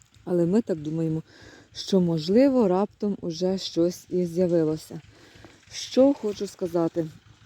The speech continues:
Ну, саме ми заїхали,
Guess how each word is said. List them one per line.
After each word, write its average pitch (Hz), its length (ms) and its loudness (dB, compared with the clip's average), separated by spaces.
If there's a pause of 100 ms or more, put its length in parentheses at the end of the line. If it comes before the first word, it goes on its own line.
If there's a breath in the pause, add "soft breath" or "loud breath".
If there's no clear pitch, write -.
(600)
Ну, 202 340 2 (200)
саме 220 480 2
ми 190 340 2 (1400 soft breath)
заїхали, 262 840 4